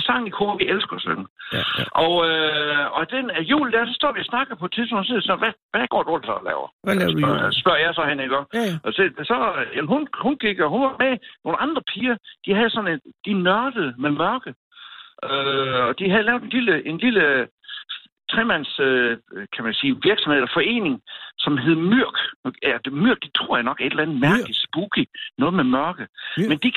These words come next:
Speaker 1: de, de, Myrk, M Y R K R. Det er næsten
Speaker 2: Myrk?
Speaker 1: til at, ja,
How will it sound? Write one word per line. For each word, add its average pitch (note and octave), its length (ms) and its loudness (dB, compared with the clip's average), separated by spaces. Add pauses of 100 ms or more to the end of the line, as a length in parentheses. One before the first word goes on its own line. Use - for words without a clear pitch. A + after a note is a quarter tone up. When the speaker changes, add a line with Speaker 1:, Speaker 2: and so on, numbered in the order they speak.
(140)
Speaker 1:
de, A#3+ 80 4 (240)
de, G3+ 180 0
Myrk, A3 420 4 (280)
M A3+ 100 -4
Y A3 160 -2 (160)
R G#3+ 160 0 (200)
K - 40 -4 (300)
R. F#3+ 60 -2 (340)
Det - 80 -10
er C3+ 120 -4
næsten G3+ 200 -2
Speaker 2:
Myrk? - 80 -6
Speaker 1:
til G3+ 80 2 (140)
at, B2 60 0 (760)
ja, E3 120 -4